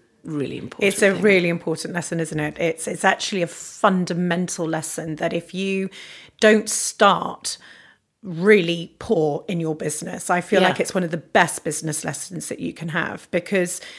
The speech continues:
Speaker 2: you know, you're questioning why someone's buying proper Post-it notes and not fake Post-it notes, because
Speaker 1: Yeah.
Speaker 2: why would we possibly spend those extra two pounds when we could get it for a pound? And actually that philosophy then stays true with the business, with those people that you've brought up that way in the business,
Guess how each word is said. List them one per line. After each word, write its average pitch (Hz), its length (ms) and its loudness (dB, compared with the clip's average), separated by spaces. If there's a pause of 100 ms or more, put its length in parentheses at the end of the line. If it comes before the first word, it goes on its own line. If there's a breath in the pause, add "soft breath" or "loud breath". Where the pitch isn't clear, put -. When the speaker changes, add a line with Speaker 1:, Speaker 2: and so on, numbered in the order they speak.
(180 loud breath)
Speaker 2:
you 208 100 2
know, 151 120 0
you're 160 180 -4
questioning 180 720 0
why 180 320 2
someone's 175 380 -2
buying 170 480 0
proper - 260 -6
Post-it 196 480 -2
notes 170 400 -4
and 175 100 0
not 180 280 -2
fake 208 320 0
Post-it - 400 -4
notes, - 320 -6
because 185 280 0
Speaker 1:
Yeah. - 40 -8
Speaker 2:
why 185 140 4
would 170 200 -2
we 180 100 -4
possibly 175 680 -4 (320 loud breath)
spend 190 360 4
those 180 160 4
extra - 280 0
two 214 240 0
pounds 165 420 -2
when 180 80 -6
we 175 80 -4
could - 160 -10
get 170 160 0
it 170 140 -4
for - 140 -2
a 170 40 2
pound? - 560 -4
And 208 140 6
actually 214 400 4
that 180 180 -2
philosophy 185 800 -6 (680 loud breath)
then 208 140 6
stays 202 380 4
true 165 440 2
with 190 340 0
the 180 100 -6
business, 190 580 -2
with 180 140 0
those 175 180 0
people 175 320 -6
that 165 80 -12
you've 170 160 -8
brought 175 320 -2
up - 160 -4
that - 160 -4
way 185 460 -4
in 202 220 2
the 160 60 -2
business, 165 540 -6